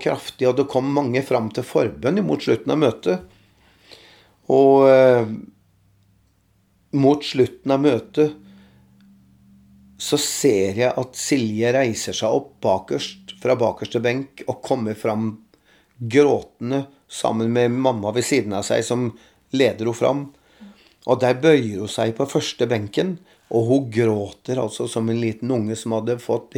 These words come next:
ris. Og så tenkte jeg, "Å, det var fint", tenkte jeg. "Det, det, det var godt, nå, nå bøyer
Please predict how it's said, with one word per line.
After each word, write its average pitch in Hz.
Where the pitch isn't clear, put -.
ris. -
Og -
så 151
tenkte 123
jeg, 120
"Å, 127
det 120
var 131
fint", 120
tenkte 98
jeg. 107
"Det, 127
det, 120
det 123
var 123
godt, 120
nå, 120
nå 123
bøyer 117